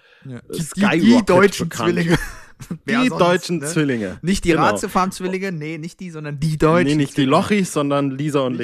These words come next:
Speaker 1: die
Speaker 2: Lena. So.
Speaker 1: <laughs> Genau.
Speaker 2: Und, äh, ich, so, wenn ich das jetzt aus dem, aus dem Stegreif grad richtig auffasse, ist Musical.ly damals von diesem chinesischen Großkonzern gekauft, von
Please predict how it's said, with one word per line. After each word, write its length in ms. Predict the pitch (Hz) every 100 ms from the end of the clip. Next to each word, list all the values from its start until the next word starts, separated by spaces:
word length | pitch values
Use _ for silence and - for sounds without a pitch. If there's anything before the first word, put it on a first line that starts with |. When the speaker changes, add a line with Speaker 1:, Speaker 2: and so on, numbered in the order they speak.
| 110
Speaker 1:
die 40 | 160
Speaker 2:
Lena. 160 | 135
So. 240 | 87 104 95
Speaker 1:
<laughs> 0 |
Genau. 320 | 139 123 117 _
Speaker 2:
Und, 400 | - 143 135 135
äh, 220 | - 123 117
ich, 220 | - 123
so, 160 | 123 139
wenn 120 | 151
ich 140 | 160
das 180 | - 175
jetzt 240 | 160 - -
aus 200 | 156 165
dem, 160 | 170 -
aus 220 | - 151
dem 160 | 165 151
Stegreif 500 | - 165 180 156 143
grad 260 | - 139 -
richtig 420 | 151 151 - -
auffasse, 440 | 135 - 131 -
ist 160 | - -
Musical.ly 480 | 127 156 160 - 131
damals 520 | 123 123 123 117 -
von 440 | - 113 110 113 110 - _ -
diesem 420 | 113 113 110 110
chinesischen 880 | 107 - 113 131 139 143 - 127 117
Großkonzern 720 | - 156 - 185 170 160 160
gekauft, 320 | 156 156 156
von 180 | 143